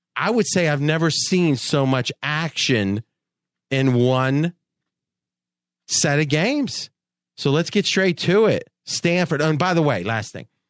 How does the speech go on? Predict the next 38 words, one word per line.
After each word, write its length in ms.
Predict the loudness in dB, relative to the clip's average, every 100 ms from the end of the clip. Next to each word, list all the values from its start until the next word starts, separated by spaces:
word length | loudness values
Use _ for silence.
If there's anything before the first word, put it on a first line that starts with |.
| _
we're 120 | 0 2
gonna 140 | 2
go 180 | 2 2
in 120 | 2
reverse 600 | 2 2 2 2 0 -6 _ _
chronological 720 | -4 0 0 0 -2 -2 -2 0
order. 400 | 2 2 -2 -10 _ _ -10
So 220 | -2 0
if 80 | 0
you've 240 | 0 0
started 380 | 0 0 0 2
to 100 | 2
listen 420 | 2 0 0 0
and 100 | 0
it's 180 | 0 -2 -4
after 400 | -4 -4 -2 -4
the 100 | -2
twenty-third, 840 | -2 -2 -2 -2 -2 0 0 -4 _ _ _ _ _ -4
well, 320 | -2 -2 -4 _ _ _
you 160 | 0 0
can 160 | 2 0
just 220 | 0 0
stop 420 | 0 0 0 0
when 100 | 0
we 100 | 0
get 360 | 0 -2 -2 -2
to 480 | 2 4 4 2 -2 _ _
the 120 | -4 -4
day 400 | -2 0 0 0
that's 200 | 0 0
already 380 | 2 2 0
passed, 640 | -2 -2 -4 -4 -8 -14 -16 -6
all 80 | -4
right? 280 | -2 -4 _
Whatever 340 | -4 0 0 0
that 220 | 0 -2
day 280 | 0 2 2
is. 340 | 2 0 -6